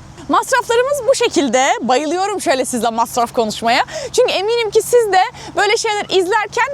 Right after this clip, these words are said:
kaç para harcandı diye merak ediyorsunuz. Çünkü onu ben de merak ediyorum. Okey, yedin içtin de, e, ne kadar harcadın yani?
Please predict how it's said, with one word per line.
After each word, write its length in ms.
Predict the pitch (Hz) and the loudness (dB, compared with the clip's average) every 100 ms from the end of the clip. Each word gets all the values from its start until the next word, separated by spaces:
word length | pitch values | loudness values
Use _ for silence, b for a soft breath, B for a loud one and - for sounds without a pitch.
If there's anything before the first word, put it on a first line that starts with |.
| - | -2
kaç 240 | 539 - | -2 0
para 200 | 349 302 | 0 2
harcandı 460 | 262 240 269 262 262 | 0 0 0 0 0
diye 80 | 453 | 2
merak 360 | 311 320 311 | 4 2 0
ediyorsunuz. 440 | 277 220 - 370 453 | -2 -2 -2 -2 0
Çünkü 160 | 440 | 2
onu 160 | 427 381 | 2 0
ben 180 | 359 294 | 0 0
de 40 | |
merak 260 | 220 185 190 | 0 0 -2
ediyorum. 200 | 196 - | -4 0
Okey, 320 | - - 226 | 0 2 -2
yedin 260 | 269 359 370 | 0 0 0
içtin 460 | 392 - 508 539 | 0 0 0 2
de, 60 | 262 | 2
e, 280 | 233 349 311 | 4 2 0
ne 80 | 294 | -2
kadar 280 | 302 220 | 0 0
harcadın 500 | 208 180 175 185 165 | 0 -2 0 -4 -4
yani? 360 | 175 170 185 | -4 -4 -2